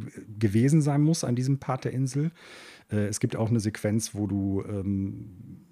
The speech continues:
noch eine zusätzliche Leiche im Prinzip findest, wo aber gar nicht klar ist, steht die damit im Zusammenhang oder nicht. Also das, äh,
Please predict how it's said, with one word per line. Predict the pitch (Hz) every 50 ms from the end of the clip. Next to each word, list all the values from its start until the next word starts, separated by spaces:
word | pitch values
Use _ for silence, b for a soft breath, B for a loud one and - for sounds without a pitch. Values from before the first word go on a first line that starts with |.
| _ _ -
noch | 117 113 110 113 -
eine | - 120
zusätzliche | 110 - - 120 120 113 - - 110 - 110
Leiche | 101 98 95 98 - - 101
im | - 92
Prinzip | - - 90 90 - 101 92 -
findest, | - 95 95 113 156 - - - - _ _ _ B B B B B B B B B B B B B B B B B B B B B _ _ _ _ _ _ _
wo | - 110 117 139
aber | 131 127 127 117
gar | 110 127 123
nicht | 123 123 - -
klar | - - 131 131 135 -
ist, | 123 120 -
steht | - - 123 -
die | -
damit | 110 117 113 113 110
im | 110 107
Zusammenhang | 107 - - 101 107 110 113 104 107 107 95
oder | 101 98 98
nicht. | 104 104 95 - - - - _ _ _ _ _ _ _ _ _ _ _ _ -
Also | - 110 101 110
das, | 107 95 117 113 - - - - -
äh, | - - -